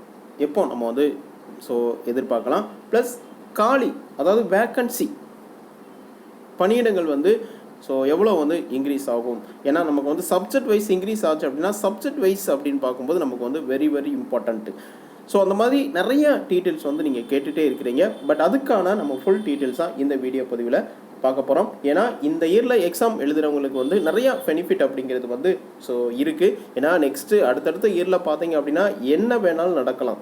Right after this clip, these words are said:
இப்போல சிட்யுவேஷனை பார்க்கும்போது அப்படி தான் நமக்கு இருக்குது. ஏன்னா, ஏஜ் லிமிட் இருக்குது. ப்ளஸ் வந்து இந்த nine to ten, nine to twelve வந்து டெட்டில் பாஸ் பண்ணா மட்டும்தான் பி ஜி டி ஆர் பி எக்ஸாம் வந்து அட்டெண்ட் பண்ண முடியும் அப்படிங்கிற மாதிரி ஒரு நியூஸ் அப்படிங்கிறது வந்து, so, போயிட்டு இருக்குது.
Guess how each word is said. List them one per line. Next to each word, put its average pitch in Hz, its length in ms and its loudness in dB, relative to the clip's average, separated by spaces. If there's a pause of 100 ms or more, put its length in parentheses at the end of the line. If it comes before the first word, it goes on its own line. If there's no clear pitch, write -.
(100)
இப்போல 156 320 -2
சிட்யுவேஷனை 160 500 -4
பார்க்கும்போது 143 440 0
அப்படி 131 240 -4
தான் 165 200 -2
நமக்கு 127 280 -6
இருக்குது. 143 340 0 (260)
ஏன்னா, 147 180 2 (160)
ஏஜ் 156 220 -2
லிமிட் 151 260 0
இருக்குது. 151 380 0 (380)
ப்ளஸ் 160 300 2
வந்து 175 200 2
இந்த 123 400 4 (100)
nine 175 240 0
to 170 80 0 (160)
ten, 151 120 2 (800)
nine 160 200 0
to 151 140 -6
twelve 165 300 4
வந்து 170 160 4 (340)
டெட்டில் 156 360 0
பாஸ் 165 200 2
பண்ணா 156 360 2
மட்டும்தான் 147 300 2
பி 175 120 -4
ஜி - 120 -10
டி 160 100 0
ஆர் 147 100 2
பி 143 140 0
எக்ஸாம் 135 260 -2
வந்து 147 140 2
அட்டெண்ட் 139 260 -2
பண்ண 135 180 -2
முடியும் 156 260 0
அப்படிங்கிற 131 320 -4
மாதிரி 147 280 0
ஒரு 131 140 -2
நியூஸ் 147 200 -2
அப்படிங்கிறது 127 420 -4
வந்து, 147 140 -2 (220)
so, 127 100 -2 (120)
போயிட்டு 139 240 0
இருக்குது. 127 260 0